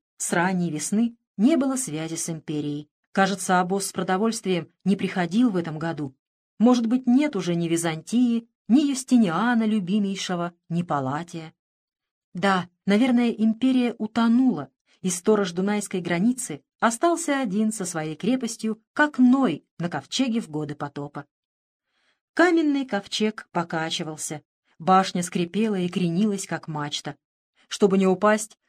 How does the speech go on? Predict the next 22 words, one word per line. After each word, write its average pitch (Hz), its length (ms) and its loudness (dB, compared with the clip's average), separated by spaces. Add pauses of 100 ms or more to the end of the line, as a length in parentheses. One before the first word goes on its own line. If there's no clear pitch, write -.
Рекила 233 380 2
садился 220 720 -2 (100)
и 214 140 0
полз 262 460 -2
вниз, 202 460 0 (100)
цепляясь 165 520 -2
за 151 80 -8
ступени. 143 560 -10 (920)
Дым 208 280 4
конопли 202 640 0 (160)
возбуждал 208 580 0
острый 175 340 -4
голод. 151 480 -6 (720)
Комос 302 540 0 (380)
разбалтывал 220 640 2
муку 175 380 0
в 262 60 -10
холодной 233 520 2
воде, 202 420 -4 (220)
жевал 240 460 0
сырой 262 380 0
горох, 196 580 -4